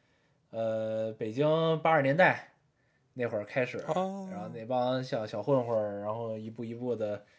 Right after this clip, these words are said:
Speaker 1: 这个成-，长大了，然后开始倒腾手机做倒爷什么的，这么一个，一个故事。
Speaker 2: 嗯。
Speaker 1: 小时候打架，来到处混，
Speaker 2: 嗯。
Speaker 1: 南城那边混，混起来之后，长大了开始做倒爷，开物业公司的故事，对。
Speaker 2: 嗯，嗯。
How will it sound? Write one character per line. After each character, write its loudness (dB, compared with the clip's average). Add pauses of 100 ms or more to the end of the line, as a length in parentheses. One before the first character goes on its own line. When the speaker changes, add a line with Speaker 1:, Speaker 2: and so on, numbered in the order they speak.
(460)
Speaker 1:
这 -4
个 -4
成-， -12
长 -6
大 0
了， -2
然 -4
后 -6
开 -8
始 -6
倒 -8
腾 -6
手 -14
机 -12
做 -8
倒 -12
爷 -10
什 -6
么 -16
的， -12
这 -16
么 -18
一 -20
个， -20 (560)
一 -14
个 -6 (100)
故 -8
事。 -16
Speaker 2:
嗯。 -18
Speaker 1:
小 -12
时 -8
候 -2
打 -8
架， -4 (680)
来 -6 (100)
到 -4
处 -6
混， 0
Speaker 2:
嗯。 -14
Speaker 1:
南 -8
城 -8
那 -4
边 -2
混， -2 (240)
混 -6
起 -10
来 -8
之 -8
后， -6
长 -12
大 -4
了 -6
开 -10
始 -12
做 -10
倒 -12
爷， -10
开 -12
物 -6
业 -4
公 -6
司 -2
的 -6
故 -14
事， -20 (240)
对。 -20 (680)
Speaker 2:
嗯， -18
嗯。 -18